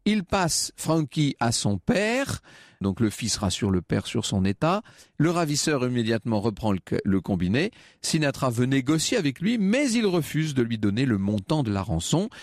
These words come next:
Il a l'air nerveux. D'ailleurs, il dit qu'on le recontactera dans quelques heures. C'est à quatorze heures qu'a lieu le troisième échange. Sinatra va devoir rassembler deux cent quarante mille dollars. Alors, le ravisseur ordonne à Sinatra de rejoindre Nancy chez elle,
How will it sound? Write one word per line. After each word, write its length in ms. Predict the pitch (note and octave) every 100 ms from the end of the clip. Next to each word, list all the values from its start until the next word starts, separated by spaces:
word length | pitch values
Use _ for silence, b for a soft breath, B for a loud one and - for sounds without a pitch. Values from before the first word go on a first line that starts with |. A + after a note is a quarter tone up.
| B D#3
Il 80 |
a 40 | F3
l'air 140 | F#3
nerveux. 320 | D3+ B2 B2+
D'ailleurs, 220 | G3 D#3+ F#3
il 120 | D3+
dit 120 | G3+
qu'on 120 | D#3
le 60 | B2+
recontactera 640 | D#3+ - D#3 C#3+ - F#3
dans 120 | F3+
quelques 400 | D3 D3 - G2+
heures. 200 | F2+ E2 - B B _
C'est 220 | - G2+
à 60 | -
quatorze 480 | G3 E3 C3+ G#2
heures 180 | G#2 -
qu'a 120 | - A2
lieu 180 | G#2+
le 120 | A#2+ G2
troisième 440 | - G#2 G2+ G#2+
échange. 480 | F2+ - C3 F#3 F#3 B B B B -
Sinatra 460 | F3+ D#3+ B2+ E3
va 100 | E3+
devoir 300 | C3 A2+ C#3
rassembler 560 | B2+ A#2 - G#2+ C3+ E3+ b b A2+
deux 260 | G#2 F3
cent 400 | F3+ - F3+ F#3+ -
quarante 560 | D#3+ C3+ B2 D#3 -
mille 480 | G#2+ A#2 F3 D#3 G2+
dollars. 540 | F#2 E3 F#3 D3 G#2+ F#2
Alors, 240 | G#2 F#2 B B B
le 160 | C3+ E3
ravisseur 720 | F3+ E3 D3+ D3 C3 G#2+ - -
ordonne 500 | C#3+ A#2+ A#2 A2 G2+
à 100 | A#2+
Sinatra 640 | A2+ - A2+ G#2+ - A2+ G#2
de 80 | F#2
rejoindre 640 | G2 A2 G#2 A2 F2+ E2+
Nancy 400 | F#2+ F#2+ - F#2
chez 220 | - A#2+
elle, 420 | G2+ A2 C#3+ G#3+